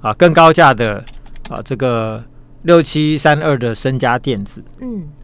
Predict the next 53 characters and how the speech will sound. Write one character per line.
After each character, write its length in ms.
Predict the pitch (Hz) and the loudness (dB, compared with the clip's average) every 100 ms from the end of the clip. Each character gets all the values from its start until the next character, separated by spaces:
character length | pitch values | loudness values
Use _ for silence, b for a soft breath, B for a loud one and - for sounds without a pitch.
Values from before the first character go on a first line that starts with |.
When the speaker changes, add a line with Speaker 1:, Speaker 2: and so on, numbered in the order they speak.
| - | -4
Speaker 1:
或 120 | 165 | -2
者 140 | 127 | -2
是 380 | 117 151 139 123 | -4 -4 -2 -4
它 200 | 120 139 | -2 -2
的 120 | 139 | 0
母 180 | 123 113 | 0 -2
公 220 | 101 131 | -2 -4
司 180 | 131 127 | -4 -8
叫 240 | 123 127 113 | -2 -2 0
八 220 | 127 127 | 0 -2
零 120 | 117 | -4
一 140 | 117 | -6
六 160 | 117 120 | -4 -4
的 80 | 98 | -6
细 180 | - 113 | -10 -10
创， 260 | - 95 - - | -10 -12 -12 -20
Speaker 2:
是。 240 | - 220 175 - - | -16 -16 -16 -20 -20
Speaker 1:
股 160 | - 107 | -12 -2
价 160 | 156 | -2
也 100 | 113 | -2
是 140 | 90 - | -6 -14
一 100 | 123 | -14
直 140 | - 101 | -12 -16
涨。 180 | - - - - - | -16 -18 -20 -20 -16
Speaker 2:
嗯。 320 | 208 208 160 139 | -8 -6 -6 -10
Speaker 1:
哦， 60 | - - - | -14 -18 -20
甚 180 | - 170 | -2 0
至 100 | 175 | 0
现 140 | 160 | 0
在 80 | 165 | 0
暂 160 | 160 151 | 0 0
停 100 | 139 | 0
交 220 | 147 147 | -2 -2
易 60 | 135 | -2
的 180 | 123 | -4
四 200 | 113 - | -6 -6
九 140 | 127 107 | -6 -4
六 200 | 123 127 | -4 -4
一 120 | 123 | -6
的 160 | 117 110 | -6 -8
天 320 | - 135 127 | -6 -6 -6
宇， 200 | 123 - - B B | -8 -10 -12 B B
Speaker 2:
嗯 120 | 196 196 | -12 -10
哼。 120 | 196 | -8
Speaker 1:
在 140 | 196 | -6
暂 240 | 151 208 185 | -2 0 0
停 80 | |
交 160 | 165 180 | 2 2
易 60 | 170 | 0
之 120 | 170 | -4
前， 300 | - 110 113 | -4 -6 -6
股 100 | 104 | -6
价 140 | 127 | -6